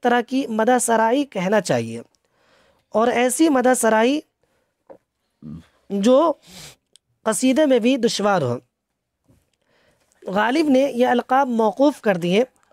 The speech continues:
और उनकी जगह मुख्तसर अलकाब इस्तेमाल की।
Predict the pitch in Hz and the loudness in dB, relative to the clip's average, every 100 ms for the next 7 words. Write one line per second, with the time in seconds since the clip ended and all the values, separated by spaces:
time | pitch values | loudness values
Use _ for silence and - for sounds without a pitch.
0 | - 233 247 262 330 269 202 202 262 - | -4 -2 0 0 0 2 2 2 0 -8
1 | _ _ _ _ _ _ 196 240 - - | _ _ _ _ _ _ -2 -2 -2 -2
2 | 247 294 302 240 240 - 247 277 240 - | 0 2 0 0 -2 0 0 0 -4 -6
3 | 214 202 233 226 - _ _ _ _ - | -4 -2 -2 -2 -4 _ _ _ _ -2
4 | 226 143 | 0 0